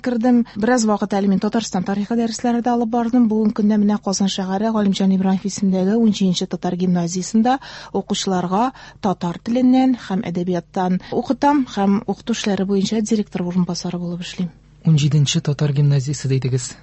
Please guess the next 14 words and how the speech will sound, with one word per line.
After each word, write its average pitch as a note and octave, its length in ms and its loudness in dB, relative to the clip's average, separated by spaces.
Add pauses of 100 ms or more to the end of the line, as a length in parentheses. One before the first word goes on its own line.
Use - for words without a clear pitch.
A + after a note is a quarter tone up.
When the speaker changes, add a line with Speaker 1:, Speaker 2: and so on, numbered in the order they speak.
(300)
Speaker 2:
Димәк, D3 320 2
татар D3+ 320 0
гимназиясе. B2 600 0 (180)
Speaker 1:
Әйе, G3+ 320 2
татар G#3 260 -4
гимназиясе. F#3+ 680 -2 (260)
Speaker 2:
Галимҗан C#3+ 400 0
Ибраһимов C#3+ 480 0
исемендәге. B2+ 640 0
Speaker 1:
Әлбәттә. G3+ 580 -2
Speaker 2:
Галимҗан D3 460 0
Ибраһимовның D3+ 640 -4 (100)
татар D3 320 -4
теле D3 300 -2